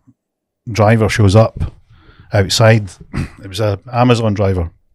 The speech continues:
So Amazon driver's outside, and he, uh, delivers a parcel. And judging by the size of the parcel, I had a good idea of what was in the, the envelope. I knew it would be the journal. And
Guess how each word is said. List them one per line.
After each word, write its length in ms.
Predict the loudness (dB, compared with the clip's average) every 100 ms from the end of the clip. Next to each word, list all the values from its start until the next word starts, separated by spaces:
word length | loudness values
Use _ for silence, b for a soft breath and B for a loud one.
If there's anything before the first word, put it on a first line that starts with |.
| _ _ b b b b b b b
So 140 | 0
Amazon 420 | 2 2 2 0 2
driver's 400 | 2 2 0 -2
outside, 540 | -4 -2 0 0 -4
and 180 | -10 -8
he, 240 | -6 -2
uh, 180 | -2 -2
delivers 380 | -6 -6 -6 -8
a 60 |
parcel. 520 | -2 -2 -2 -4 -6 -8 _ b b b b b b b b b b _ _ _ _
And 160 | -8 0
judging 280 | 2 2 -2
by 140 | -4
the 80 | -4
size 300 | -4 -4 -6
of 80 | -6
the 60 |
parcel, 340 | -4 -4 -4 -6
I 40 |
had 100 | -4
a 60 | -6
good 200 | -6 -6
idea 320 | -6 -6 -8
of 60 | -8
what 120 | -8
was 180 | -8 -8
in 160 | -6
the, 280 | -4 -6 -6 -14 _
the 120 | -8
envelope. 480 | -4 -2 -4 -6 -10 b b b b
I 60 | -2
knew 140 | -2
it 40 | -2
would 120 | -6
be 100 | -8
the 80 | -4
journal. 340 | -4 -2 -4 -8 _ _ _ _ _ _ _ _ B B B B _ -18 -8
And 380 | -4 -4 -4